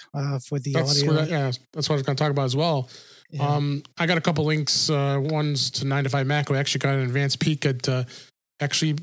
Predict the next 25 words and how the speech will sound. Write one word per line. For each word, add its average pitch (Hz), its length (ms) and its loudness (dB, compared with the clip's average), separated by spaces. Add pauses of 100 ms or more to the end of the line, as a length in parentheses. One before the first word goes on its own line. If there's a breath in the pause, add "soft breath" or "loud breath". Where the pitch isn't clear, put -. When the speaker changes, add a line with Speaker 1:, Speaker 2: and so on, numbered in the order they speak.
(140)
Speaker 2:
audio 160 400 2
available 131 440 0
in 143 140 -2
the 135 60 0
News 135 240 0
Plus 165 340 0
app. 123 340 -4
If 135 200 -6
you're 131 160 0
a 123 60 -2
subscriber 135 420 -2
to 131 120 0
Apple 131 220 0
News 131 140 -2
Plus, 143 400 0
you'll 135 140 2
actually 139 200 -2
be 135 80 0
able 131 200 -2
to 123 100 -2
play 139 260 -4
back 139 300 0
and 123 100 -2
listen 143 360 0
to 131 340 -2